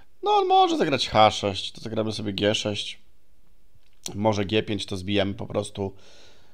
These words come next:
W tym wypadku, e, jest już świetnie. Gramy sobie posunięcie B trzy,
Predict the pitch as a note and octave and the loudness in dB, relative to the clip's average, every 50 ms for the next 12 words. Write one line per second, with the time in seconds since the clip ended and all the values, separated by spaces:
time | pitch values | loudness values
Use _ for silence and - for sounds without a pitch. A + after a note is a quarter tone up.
0 | - - - - - - - - - - - - - - - - A2+ A2 G2+ A#2 | -4 -4 -4 -10 -16 -16 -16 -16 -16 -16 -16 -16 -16 -12 -4 -2 0 0 0 2
1 | G2 A#2+ A2+ A2 - - - G#2+ A2 A2 A2 A2 - G2+ G#2 G#2 G#2 G#2 G#2 G#2 | 6 6 6 6 6 2 2 4 6 6 6 6 6 6 4 6 6 6 4 2
2 | G2+ - - - G2+ F#2+ - - - - A#2+ A2+ - - - A2 G#2+ G#2+ G#2+ A#2+ | 2 -2 -4 -4 -4 -4 -4 -6 -4 0 0 0 0 0 -2 -2 -2 -2 -2 2
3 | D#3 F#3 G3 F3+ E3 D3+ C3+ C#3+ - - C#3+ C#3 C3 - - C3 - D#3 D3 C#3+ | 4 6 6 6 4 0 -2 -4 -4 -4 -4 -2 -2 -2 -4 -6 -6 -2 -2 2
4 | C#3 - C3+ A#2+ A2+ A#2+ - - - - C3 B2+ B2+ B2+ | 4 4 2 2 0 -2 -2 -2 0 2 4 4 4 4